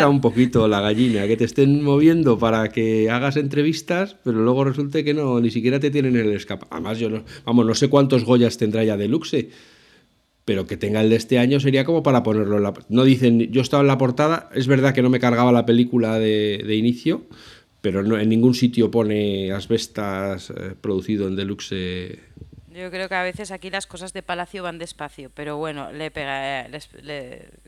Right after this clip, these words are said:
Speaker 2: yo no tengo problema, ¿eh? en pegarles un toque <laughs> a estos. A ver, es, es, es complicado, es una lucha, no te voy a negar, cada vez es, es mejor.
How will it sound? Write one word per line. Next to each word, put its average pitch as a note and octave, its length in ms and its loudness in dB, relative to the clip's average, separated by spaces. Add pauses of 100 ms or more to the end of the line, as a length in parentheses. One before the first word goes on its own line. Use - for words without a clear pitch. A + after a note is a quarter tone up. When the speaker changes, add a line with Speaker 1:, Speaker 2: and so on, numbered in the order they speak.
(260)
Speaker 2:
yo E3 120 -20
no F3+ 120 -16
tengo F#3 180 -14
problema, D3+ 440 -12
¿eh? D3+ 40 -10
en E3+ 80 -16
pegarles D3+ 440 -18
un D3 100 -10
toque E3+ 240 -16 (400)
<laughs> - 360 -20
a D3+ 140 -14
estos. E3+ 420 -16
A D#3 120 -6
ver, F#3 160 -4
es, F#3+ 180 -10
es, G3 320 -10
es - 200 -12
complicado, C3 580 -12
es - 160 -18
una D#3+ 140 -10
lucha, C#3 260 -18
no B2+ 80 -16
te D3+ 140 -16
voy D3+ 100 -10
a C#3+ 60 -12
negar, B2 260 -14
cada B2 240 -12
vez C#3 160 -16
es, - 300 -16
es - 140 -20
mejor. B2+ 400 -14